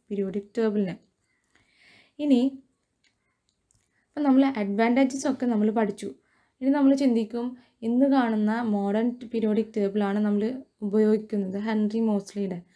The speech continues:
അപ്പോൾ അതിൽ നിന്ന് നമുക്ക് മനസ്സിലായി ഈ മെൻഡലീഫ്സ് പീരിയോഡിക് ടേബിളിന് എന്തൊക്കെയോ കുറവുകളുണ്ട്, ലിമിറ്റേഷൻസ് ഉണ്ട്. അതുകൊണ്ടാണ് ഇപ്പോൾ നമ്മൾ അങ്ങനെയുള്ള രൂപത്തിലുള്ള പീരിയോഡിക് ടേബിൾ ഉപയോഗിക്കാത്തത്.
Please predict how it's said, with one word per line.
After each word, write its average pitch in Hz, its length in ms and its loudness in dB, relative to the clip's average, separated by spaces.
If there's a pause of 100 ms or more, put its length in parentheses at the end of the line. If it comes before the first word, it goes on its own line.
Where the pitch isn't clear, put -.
(380)
അപ്പോൾ 247 160 -2
അതിൽ 233 200 0
നിന്ന് 262 200 2
നമുക്ക് 240 320 -2
മനസ്സിലായി 214 540 -4
ഈ 214 120 -4
മെൻഡലീഫ്സ് 208 640 -2
പീരിയോഡിക് 202 480 -4
ടേബിളിന് 196 400 -6 (420)
എന്തൊക്കെയോ 233 680 0 (100)
കുറവുകളുണ്ട്, 208 760 0 (140)
ലിമിറ്റേഷൻസ് 240 640 0
ഉണ്ട്. 202 180 -2 (680)
അതുകൊണ്ടാണ് 240 480 2
ഇപ്പോൾ 233 240 -2
നമ്മൾ 214 280 2 (200)
അങ്ങനെയുള്ള 226 760 -2
രൂപത്തിലുള്ള 208 640 -2
പീരിയോഡിക് 196 480 -4
ടേബിൾ 196 200 -6 (500)
ഉപയോഗിക്കാത്തത്. 262 920 0